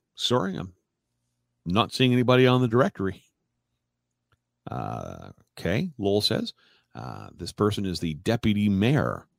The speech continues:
for the <laughs> city of Ottawa." "Uh, nope.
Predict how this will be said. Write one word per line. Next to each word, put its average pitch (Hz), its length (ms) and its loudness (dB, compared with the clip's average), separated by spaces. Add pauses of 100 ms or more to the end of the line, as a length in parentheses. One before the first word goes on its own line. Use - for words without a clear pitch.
(160)
for - 220 -2
the 80 80 -8
<laughs> - 20 -8
city 120 360 4
of 101 80 0
Ottawa." 117 480 4 (920)
"Uh, - 380 -10 (140)
nope. - 340 -6